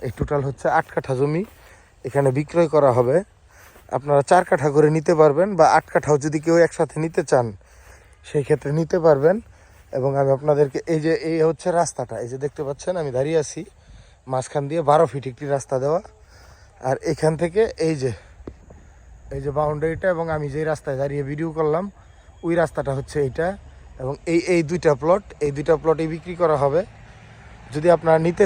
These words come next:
চান, সেক্ষেত্রে এই প্লটগুলার মূল্য নির্ধারণ করা হয়েছে পনেরো লক্ষ টাকা কাঠা। তবে আপনারা একটু কথা বলতে পারবেন। আমার ফ্রেন্ড যিনি, উনিও বইলা দিছে যে পনেরো লাখ টাকা কাঠা। তারপরেও যদি কিছুটা আপনারা কমাতে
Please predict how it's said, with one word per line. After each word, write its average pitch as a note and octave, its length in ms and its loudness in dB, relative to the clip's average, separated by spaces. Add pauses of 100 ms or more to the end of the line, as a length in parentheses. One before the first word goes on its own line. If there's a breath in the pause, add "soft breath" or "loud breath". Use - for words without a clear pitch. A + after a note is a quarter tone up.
চান, D3 180 6
সেক্ষেত্রে D#3+ 480 0
এই D#3+ 280 0
প্লটগুলার D3+ 560 4 (160)
মূল্য D3 280 2
নির্ধারণ D3+ 480 2
করা D#3+ 260 2
হয়েছে E3 340 2 (500 loud breath)
পনেরো A3+ 280 2
লক্ষ E3+ 280 2
টাকা D#3 260 0
কাঠা। E3 460 0
তবে F3 180 -2
আপনারা D#3 340 -2
একটু - 140 -12 (100)
কথা F3+ 200 2
বলতে D3+ 240 0
পারবেন। E3+ 340 2 (560 loud breath)
আমার C#3+ 220 -4
ফ্রেন্ড D3+ 380 -4 (100)
যিনি, E3+ 220 -6
উনিও E3 300 -4 (280)
বইলা E3+ 240 2
দিছে E3 280 -8 (800 loud breath)
যে D3 140 -6
পনেরো G3 280 0
লাখ D3+ 220 0
টাকা D#3 240 -2
কাঠা। F3+ 280 -2 (100)
তারপরেও F3 400 0
যদি E3 220 -4 (180)
কিছুটা - 360 0 (100)
আপনারা E3+ 340 0 (120)
কমাতে F#3 400 -2